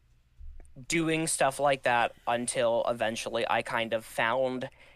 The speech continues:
a college that was actually, like, providing the curriculum that I was looking for and the exact discipline of game development that I was kind of focused on. And then I kind of had a much better, much more,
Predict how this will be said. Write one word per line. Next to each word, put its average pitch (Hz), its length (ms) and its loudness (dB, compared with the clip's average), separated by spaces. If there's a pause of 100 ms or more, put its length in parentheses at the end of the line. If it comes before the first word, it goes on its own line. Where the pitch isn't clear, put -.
(180)
a 127 160 -2
college 143 580 0
that 165 160 2
was 135 140 -4
actually, 131 400 0
like, 123 280 -2
providing 113 680 0
the 117 100 -2
curriculum 110 720 -4
that 110 100 0
I 107 100 2
was 104 200 -10
looking 107 360 -8
for 87 420 -4 (480)
and 117 220 0
the 123 220 0
exact 120 380 -2 (180)
discipline 117 480 -6
of 107 120 -8
game 113 180 -4
development 101 540 -4
that 110 80 0
I 104 160 2
was 107 380 -6
kind 113 180 -4
of 98 80 -10
focused - 420 -4
on. 226 280 2 (480)
And 165 140 2
then 156 100 2
I 151 100 2
kind 147 200 0
of 131 60 -4
had 135 140 0
a 120 60 2
much 120 280 -4
better, 110 240 2
much 107 280 -6
more, 107 460 -2